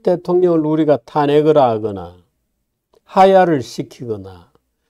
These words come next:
정치에서 배제하게 되면 곧 이제 법적인 조치들이 뒤따라갈 텐데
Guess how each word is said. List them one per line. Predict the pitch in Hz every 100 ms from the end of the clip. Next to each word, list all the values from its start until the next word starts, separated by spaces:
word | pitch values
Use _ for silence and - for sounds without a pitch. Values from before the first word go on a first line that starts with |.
| _ _
정치에서 | 190 190 - 175 - 139
배제하게 | 143 135 127 160 165 165 147
되면 | 123 120 127 160 226 _ _ _ _ _ _ -
곧 | 175 226 196
이제 | 170 156 151
법적인 | 175 175 - 165 156
조치들이 | - 131 123 170 143 165 185
뒤따라갈 | - 123 156 147 123 107
텐데 | 101 113 104 107 113 87 85